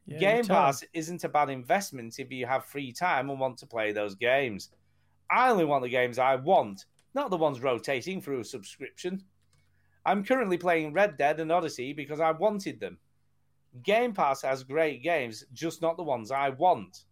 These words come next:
Speaker 2: Good luck to us all.
Speaker 1: Fair
Speaker 2: The
Speaker 1: enough.
Speaker 2: markets are crashing and the election could be wild.
Speaker 1: <sighs> Don't get me
Speaker 2: If you'd
Speaker 1: started.
Speaker 2: like to digitally download the Veteran Gamers, I'd say it's not a bad deal at all. Just remember, you don't
Speaker 1: Don't
Speaker 2: own them.
Speaker 1: own it.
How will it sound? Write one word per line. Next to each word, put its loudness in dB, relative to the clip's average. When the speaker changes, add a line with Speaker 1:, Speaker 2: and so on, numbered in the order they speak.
Speaker 2:
Good -2
luck -2
to -4
us 0
all. 2
Speaker 1:
Fair -8
Speaker 2:
The -6
Speaker 1:
enough. -4
Speaker 2:
markets 2
are -8
crashing -2
and -4
the -2
election 0
could -10
be -4
wild. 0
Speaker 1:
<sighs> -8
Don't -8
get -6
me 0
Speaker 2:
If 4
you'd 0
Speaker 1:
started. -2
Speaker 2:
like 4
to -10
digitally -4
download 4
the 0
Veteran -4
Gamers, -2
I'd 2
say -2
it's -8
not 0
a 2
bad 4
deal 0
at -2
all. 6
Just -8
remember, -2
you -2
don't 0
Speaker 1:
Don't 4
Speaker 2:
own 4
them. 8
Speaker 1:
own 8
it. 4